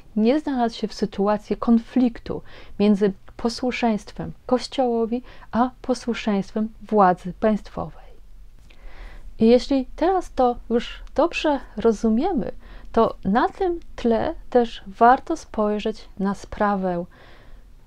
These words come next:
Pols-, wa-, walki Polski z zakonem krzyżackim. Jest to także bardzo ważna sprawa, ponieważ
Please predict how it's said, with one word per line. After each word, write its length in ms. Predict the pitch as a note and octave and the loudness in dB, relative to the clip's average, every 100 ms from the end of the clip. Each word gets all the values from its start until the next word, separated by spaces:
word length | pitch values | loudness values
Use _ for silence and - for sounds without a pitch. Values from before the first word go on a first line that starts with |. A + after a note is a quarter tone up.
| - - | -20 2
Pols-, 400 | A#3 C#4 - F#3+ | 4 4 0 4
wa-, 160 | B3+ G3+ | 4 6
walki 360 | C4+ E4+ - | 4 4 -2
Polski 560 | - A#3 A#3 - A3 G#3 - | 2 2 2 0 -4 -4 -2
z 80 | |
zakonem 440 | - C#4+ C4 F#3 D#3+ | -2 2 4 4 0
krzyżackim. 840 | - D#3+ D3+ D#3 - - D3 - - - - - - - - - - - | -6 -10 -8 -10 -12 -14 -14 -14 -16 -20 -20 -20 -20 -18 -18 -18 -20 -2
Jest 200 | A3 A#3 | 2 2
to 140 | - C4+ | 2 0
także 460 | - G4 - D#4+ B3 - | 0 -4 -2 -4 -4 0
bardzo 320 | B3 D#4+ - | 2 4 0
ważna 320 | G4+ E4 - C4 | 0 0 0 -6
sprawa, 500 | - - F#3 F#3 A#3 | -4 -2 0 0 -6
ponieważ 640 | - G#3+ C4 D4 F3+ - | -4 0 0 0 -4 -10